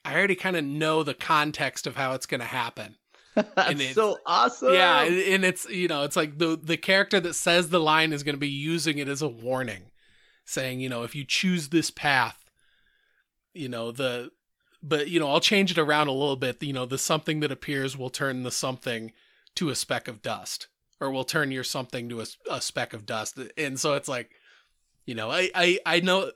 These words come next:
Speaker 1: it's like, I see the hazy concept of it now, and I know how it's going to go. <laughs>
Speaker 2: Dude, I am grinning ear to ear. That's a trip.
Speaker 1: <laughs> I think it's quite,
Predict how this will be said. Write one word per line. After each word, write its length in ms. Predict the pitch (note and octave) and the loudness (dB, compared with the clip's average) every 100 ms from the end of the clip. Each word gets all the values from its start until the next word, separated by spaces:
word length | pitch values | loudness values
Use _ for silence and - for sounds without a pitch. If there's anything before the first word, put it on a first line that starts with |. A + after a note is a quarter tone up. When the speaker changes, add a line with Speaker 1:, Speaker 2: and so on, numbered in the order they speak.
| - - - | -16 -16 -4
Speaker 1:
it's 100 | F3 | 0
like, 120 | F3+ | 2
I 80 | F3+ | 2
see 240 | F3 B3 | 4 2
the 100 | A3 G3 | 4 4
hazy 360 | F#3+ G#3 F3+ | 4 4 2
concept 560 | - F3 F3 - D#3+ D3+ | 2 2 4 2 0 2
of 120 | C#3 | 0
it 100 | C#3 | 0
now, 200 | C#3+ C3+ | -2 0
and 80 | C3 | 0
I 80 | D3 | 0
know 240 | D#3 D#3 | 2 4
how 160 | D#3 D3 | 4 0
it's 140 | D3 | -2
going 240 | - C3+ C3 | -4 -4 -4
to 60 | |
go. 380 | A#2+ C3 A#2+ G2 - - | -4 0 0 -2 -10 -10
<laughs> 160 | - | -10
Speaker 2:
Dude, 180 | C3 B2+ | -6 -6
I 140 | A#2+ C3 | -6 -8
am 140 | B2 | -8
grinning 460 | - C3+ C3+ C3+ B2 | -6 -2 0 -2 -4
ear 220 | - C3 A#2+ | -2 0 0
to 160 | A#2 | 0
ear. 200 | A#2 A#2+ | 0 0
That's 220 | A#2 A#2+ B2 | 0 -2 -4
a 60 | |
trip. 680 | - - F3+ A#2+ A#2 - - | -6 -4 0 2 0 -4 -20
Speaker 1:
<laughs> 120 | _ D4+ - - - - - - - - - - - _ _ _ - D#4 F#4 - | _ -4 -4 -2 -4 -2 -4 -4 -4 -4 -4 -6 -6 _ _ _ -10 -8 -6 -2
I 60 | F#3+ | 0
think 160 | G#3 A#3 | 2 0
it's 140 | - | -2
quite, 280 | G#3 F3 | -2 -2